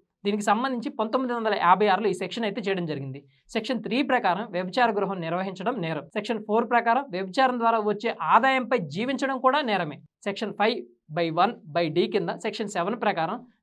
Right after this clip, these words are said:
జన సమ్మర్దం ఉన్న ప్రాంతాల్లో లేదా నివాసిత ప్రాంతాల సమీపంలో వ్యభిచారం చేయడం కూడా నేరం. అయితే భారతదేశంలో వ్యభిచారం నేరమా కాదా? ఒకవేళ నేరం అయితే అందులో బాధితులు ఎవరు, నిందితులు ఎవరు అనే అంశాలపై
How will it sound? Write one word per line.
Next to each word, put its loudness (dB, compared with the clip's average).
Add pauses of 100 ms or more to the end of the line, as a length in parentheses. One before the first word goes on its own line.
జన 0
సమ్మర్దం 2
ఉన్న 0
ప్రాంతాల్లో 2
లేదా 2
నివాసిత 0
ప్రాంతాల 0
సమీపంలో -6
వ్యభిచారం 0
చేయడం -4
కూడా -2
నేరం. -4 (300)
అయితే 2
భారతదేశంలో 2
వ్యభిచారం 0
నేరమా 2
కాదా? 4 (280)
ఒకవేళ 2
నేరం 2
అయితే 0
అందులో 0
బాధితులు 4
ఎవరు, 2 (180)
నిందితులు 6
ఎవరు 6
అనే 2
అంశాలపై 0